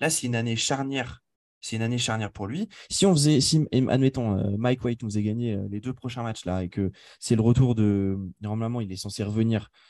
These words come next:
euh, Zach, contre Pittsburgh, par exemple. Euh, et bah, pour moi, si Mike, si Mike White ou Strebler te font gagner deux matchs,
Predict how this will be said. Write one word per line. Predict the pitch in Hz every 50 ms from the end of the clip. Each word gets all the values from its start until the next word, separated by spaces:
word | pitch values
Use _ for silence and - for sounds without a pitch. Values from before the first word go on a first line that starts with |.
| _ _ _ _
euh, | 95 92 92 92
Zach, | 90 101 101 95
contre | - - 92 - - - 85
Pittsburgh, | - - - 107 104 104 90 95 _ _
par | 98 95
exemple. | 98 95 98 90 92 - _ _ _ _ _ _ _ _ -
Euh, | 92 90 87 87 87 82 - - _ _ _ _ _ _ _ _
et | 107 101
bah, | 107 101 98 95 87 - _ _ _ _
pour | - - 101
moi, | 107 151 175
si | 151 - - - 156
Mike, | 147 135 127 135 120
si | 120 - 151
Mike | 143 139 135 -
White | - 135 131 127 -
ou | 110
Strebler | - - - 113 120 113 110
te | - 101
font | - -
gagner | 92 90 90 85
deux | 92 95
matchs, | 120 175 202 - - -